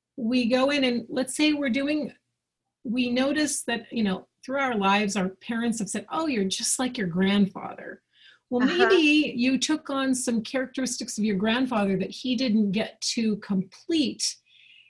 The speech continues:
Speaker 1: and you've decided to work them out. But I tell you what, you know what?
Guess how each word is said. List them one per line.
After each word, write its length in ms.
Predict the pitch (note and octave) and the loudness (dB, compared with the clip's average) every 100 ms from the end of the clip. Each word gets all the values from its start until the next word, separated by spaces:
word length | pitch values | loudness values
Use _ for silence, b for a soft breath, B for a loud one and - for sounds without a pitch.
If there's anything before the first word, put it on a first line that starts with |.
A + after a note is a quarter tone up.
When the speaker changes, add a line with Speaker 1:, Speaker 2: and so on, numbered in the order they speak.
| _ | _
Speaker 1:
and 180 | G#3+ G#3+ | 6 8
you've 340 | B3+ D#4+ F4 | 8 6 4
decided 460 | - B3 A3+ G#3 F#3+ | 2 0 2 4 4
to 100 | G3 | 4
work 280 | G3+ G#3+ - | 2 -2 0
them 160 | G3+ | 2
out. 260 | A#3+ B3+ F#3 - | 2 -2 -4 -2
But 120 | G#3+ | -2
I 100 | G#3 | -2
tell 220 | A3+ C4 | -2 -4
you 140 | B3+ | -2
what, 320 | B3+ C#4+ - - | -2 -2 -2 -2
you 100 | G#3+ | 0
know 140 | G#3+ | 2
what? 300 | A3 C4+ | 2 0